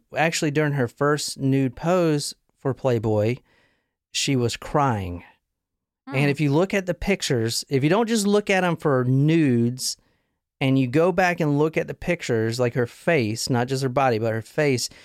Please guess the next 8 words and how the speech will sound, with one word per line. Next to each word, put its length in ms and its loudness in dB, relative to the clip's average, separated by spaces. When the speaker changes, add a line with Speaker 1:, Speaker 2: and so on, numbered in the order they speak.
Speaker 1:
you 120 0
can 160 0
see 360 0
that 280 0
she's 300 -2
not 320 0
really 460 2
there. 680 0